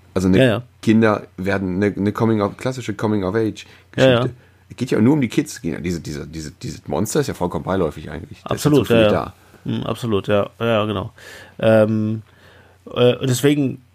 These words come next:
Speaker 2: ja, also der Film ist das, was er, was er ist, einfach super gut, auf jeden Fall. Macht Spaß. Ich fand den auch sehr gut.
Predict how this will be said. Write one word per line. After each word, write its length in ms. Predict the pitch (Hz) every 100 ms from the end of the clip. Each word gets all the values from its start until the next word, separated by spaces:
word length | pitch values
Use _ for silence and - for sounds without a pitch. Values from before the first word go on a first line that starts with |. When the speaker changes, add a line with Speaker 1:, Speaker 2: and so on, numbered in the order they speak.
| _
Speaker 2:
ja, 220 | 98 90 -
also 180 | 117 120
der 100 | 117
Film 260 | 143 131
ist 140 | 127 127
das, 80 | 127
was 100 | 127 117
er, 180 | 113 175 180 - _ _ _ _ _ - - - -
was 160 | 117 113
er 60 | 80
ist, 160 | -
einfach 240 | - 117 104
super 200 | 104 95
gut, 280 | 90 - -
auf 160 | - 98
jeden 140 | 95 -
Fall. 240 | 98 127 - -
Macht 180 | 113 104
Spaß. 340 | - - - - - - - -
Ich 100 | 127
fand 160 | 139
den 80 | 135
auch 100 | 107
sehr 140 | 107 95
gut. 200 | 90